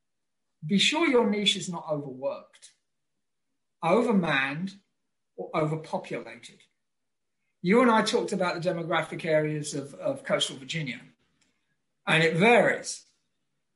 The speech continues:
You're, if you, depending on where you are, and I'm not gonna mention those places by name, the population of agents that are entering the business and remaining in the business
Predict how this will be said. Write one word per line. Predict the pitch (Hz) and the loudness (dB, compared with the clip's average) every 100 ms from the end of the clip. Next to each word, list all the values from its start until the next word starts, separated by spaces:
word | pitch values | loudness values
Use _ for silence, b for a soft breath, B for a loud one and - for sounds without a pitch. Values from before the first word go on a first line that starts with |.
| _ _ | _ _
You're, | 156 175 214 220 214 | 2 6 8 6 4
if | 190 - 175 - | 0 0 -4 -6
you, | 165 165 - 190 _ 156 | -10 -10 -12 -16 _ -2
depending | 160 196 254 302 | 0 4 4 6
on | 247 208 | 6 8
where | 202 | 8
you | 180 160 156 | 6 6 4
are, | 156 - 131 | 4 2 -4
and | 151 | -4
I'm | 160 | -4
not | 165 - | -6 -4
gonna | 156 | -4
mention | 147 151 139 139 131 | -2 -4 -4 -6 -8
those | 127 | -14
places | 151 139 - 127 | -8 -8 -8 -12
by | 143 131 | -12 -10
name, | 143 139 - 143 | -10 -12 -12 -8
the | 156 | -2
population | 240 262 330 247 202 208 | 0 4 4 6 4 2
of | 165 156 | 0 2
agents | 180 165 127 - - | 2 2 -2 -10 -12
that | - | -8
are | - 185 | -4 0
entering | 208 254 247 165 | 0 0 0 0
the | |
business | 151 151 147 147 143 | -2 -6 -6 -8 -8
and | 147 | -8
remaining | 139 143 165 156 131 | -6 -4 -4 -6 -8
in | |
the | 123 | -10
business | - 117 - 117 - | -12 -16 -18 -18 -20